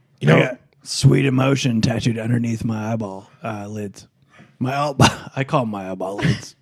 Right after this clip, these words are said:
Speaker 2: <laughs> I feel like people don't say that enough. I don't think we recognize that they're actually the lids for your eyeballs. People just say, "Eh, my eyelids."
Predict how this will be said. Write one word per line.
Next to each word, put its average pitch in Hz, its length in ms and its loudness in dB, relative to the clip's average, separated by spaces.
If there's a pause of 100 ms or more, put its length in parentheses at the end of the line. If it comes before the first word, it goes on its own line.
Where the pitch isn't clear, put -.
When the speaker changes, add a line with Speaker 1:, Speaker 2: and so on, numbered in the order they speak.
(340)
Speaker 2:
<laughs> - 400 -16
I - 720 -8
feel - 360 -2
like 131 420 0 (440)
people 208 220 10
don't 165 240 6
say 165 200 8
that 147 140 8
enough. 131 320 4
I 110 40 -2
don't 127 180 2
think 131 160 0
we 131 140 -2
recognize 123 580 -6
that 104 140 -14
they're 120 180 -4
actually 120 400 -4
the 113 80 -6
lids 120 340 -6
for 135 140 -4
your 127 140 -6
eyeballs. 120 680 -4 (480)
People 143 200 0
just 135 180 -4
say, 117 200 -2
"Eh, 156 300 4
my 131 260 0
eyelids." 120 400 -6